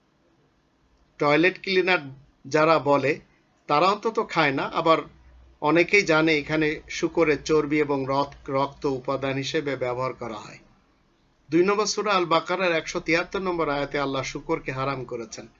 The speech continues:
মুসলমান শিয়া, মুসলমান সুন্নি এবং মুসলমান সালাফি সমাজের মৌলবীরা ইহুদিদের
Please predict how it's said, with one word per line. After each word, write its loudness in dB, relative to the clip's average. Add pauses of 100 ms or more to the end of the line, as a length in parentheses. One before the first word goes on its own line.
(720)
মুসলমান 2
শিয়া, 0
মুসলমান -4
সুন্নি -4
এবং -4
মুসলমান -4 (500)
সালাফি -2
সমাজের 0
মৌলবীরা 2
ইহুদিদের 0